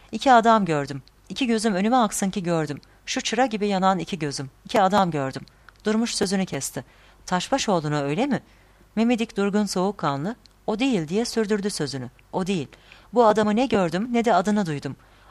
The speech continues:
Adamın birisi bana benziyor. Küçücük, ince, bir deri bir kemik. Bir de korkak ki ödü kopuyor. Öteki de kocaman. Muhtar Sefer gibi. Bana benzeyen adam bir gece Muhtar Sefer'i öldürdü. Ben gördüm.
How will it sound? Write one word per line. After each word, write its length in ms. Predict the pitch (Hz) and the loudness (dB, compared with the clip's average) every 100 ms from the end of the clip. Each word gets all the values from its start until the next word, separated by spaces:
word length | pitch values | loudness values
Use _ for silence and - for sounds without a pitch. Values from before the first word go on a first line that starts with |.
| - | -2
Adamın 360 | 208 247 277 262 | 2 4 4 2
birisi 340 | 269 - 247 | 0 0 2
bana 220 | 220 233 | 4 4
benziyor. 540 | 175 143 139 135 131 - | 2 -2 -4 -4 -8 -12
Küçücük, 460 | - 190 143 - - 180 | -6 -4 -4 -8 -12 -4
ince, 360 | 185 165 139 - _ | -2 -2 -4 -8 _
bir 160 | 269 226 | -4 0
deri 200 | 226 208 | 0 0
bir 140 | 202 | -2
kemik. 360 | - 151 143 - - - - | -2 -4 -6 -16 -20 -18 -4
Bir 160 | 285 269 | 0 0
de 80 | |
korkak 480 | 269 202 202 262 269 | 0 0 2 0 0
ki 180 | 208 226 _ | -6 -6 _
ödü 200 | 214 254 | -2 0
kopuyor. 520 | 208 - 143 127 - - _ | -4 -4 -6 -6 -10 -18 _
Öteki 320 | - 294 285 277 | -6 -4 -2 -2
de 80 | |
kocaman. 440 | 269 254 202 143 127 - _ - | 0 0 0 -2 -6 -16 _ -4
Muhtar 360 | 208 - 220 | -2 4 4
Sefer 360 | - 202 208 190 | 4 0 2 2
gibi. 260 | 143 131 - - - - - | 0 -10 -14 -20 -20 -20 0
Bana 240 | 226 262 262 | 2 4 4
benzeyen 360 | 233 202 208 | 2 2 0
adam 340 | 185 160 170 220 | 0 0 0 0
bir 100 | 247 | -2
gece 240 | 202 208 | 0 0
Muhtar 340 | 190 175 202 202 | -2 0 -2 0
Sefer'i 320 | 180 180 175 | -4 -2 0
öldürdü. 420 | 143 135 135 143 | -2 -4 -6 -4
Ben 180 | 170 170 | 0 0
gördüm. 360 | 160 151 147 | 0 -2 -4